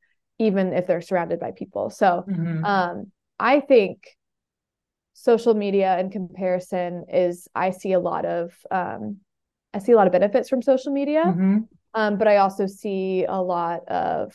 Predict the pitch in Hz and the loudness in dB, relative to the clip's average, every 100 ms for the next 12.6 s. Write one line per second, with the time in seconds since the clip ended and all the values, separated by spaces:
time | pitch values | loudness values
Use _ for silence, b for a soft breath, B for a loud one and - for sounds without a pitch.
0 | _ - 185 - 196 196 240 226 247 277 | _ -10 -6 -4 -6 -2 4 6 6 4
1 | - 196 190 196 180 180 196 180 175 170 | 2 -2 -2 -4 -4 -4 -2 0 0 -4
2 | - - _ _ _ _ _ _ _ _ | -12 -20 _ _ _ _ _ _ _ _
3 | - 214 202 - 190 233 269 220 208 220 | 4 4 4 -4 4 6 6 4 2 4
4 | 214 214 214 202 202 196 196 196 202 196 | 4 4 2 0 0 0 0 0 -4 -8
5 | - 202 196 190 185 196 196 185 190 196 | -2 2 2 0 -2 -2 0 2 2 2
6 | 196 190 196 190 185 190 180 190 180 185 | 0 -2 -4 -4 -2 -2 -2 -6 -6 -4
7 | 180 180 175 175 175 180 180 175 175 247 | -4 -6 -8 -6 -6 -8 -6 -4 0 0
8 | 285 _ _ 196 160 165 160 170 - 196 | -2 _ _ 0 0 0 -2 -4 -2 0
9 | - 202 190 180 175 180 175 - 175 165 | 2 4 2 2 0 2 0 -2 -4 0
10 | 175 190 190 190 190 - - 190 170 175 | 4 4 2 -4 -6 -10 -6 -6 -4 0
11 | 175 180 180 190 175 160 - 202 190 196 | 2 2 0 -2 -2 -2 -4 -2 2 2
12 | 190 185 196 185 170 | 2 2 2 0 0